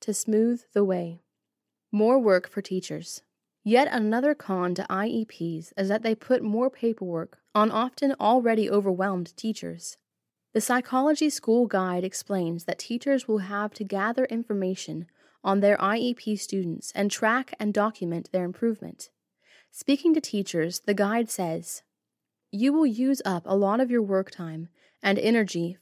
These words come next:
filling out paperwork for each student. This can be a pretty time-consuming task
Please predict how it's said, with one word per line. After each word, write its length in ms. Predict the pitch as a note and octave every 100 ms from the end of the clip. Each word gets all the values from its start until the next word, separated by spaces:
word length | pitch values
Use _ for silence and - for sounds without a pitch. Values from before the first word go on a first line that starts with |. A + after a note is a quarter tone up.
| -
filling 320 | C4+ D4+ C#4+
out 220 | A3 G#3
paperwork 680 | - A#3+ G#3 F3+ E3 - -
for 120 | -
each 240 | G#3 G#3 -
student. 560 | - G#3 E3 - - _ _ _ -
This 200 | C#4+ -
can 160 | D#4
be 100 | A#3
a 60 | G3+
pretty 320 | - B3 C#4
time-consuming 800 | - A3 B3 B3+ C4+ B3+ A#3+ A#3+
task 480 | G#3 F#3 E3+ -